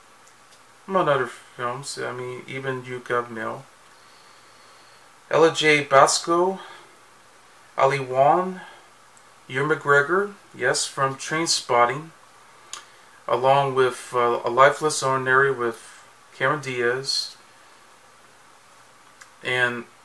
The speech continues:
he went on to do the Star Wars, um, prequel trilogy, yeah, as Obi-Wan Kenobi,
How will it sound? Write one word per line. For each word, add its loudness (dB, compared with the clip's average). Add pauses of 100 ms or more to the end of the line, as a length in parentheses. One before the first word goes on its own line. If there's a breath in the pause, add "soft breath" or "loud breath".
(400)
he -12
went 0
on 4
to -2
do -6
the 0
Star 4
Wars, 2
um, -4 (100)
prequel -8
trilogy, -6 (1900 loud breath)
yeah, -2
as 2
Obi-Wan -4
Kenobi, -4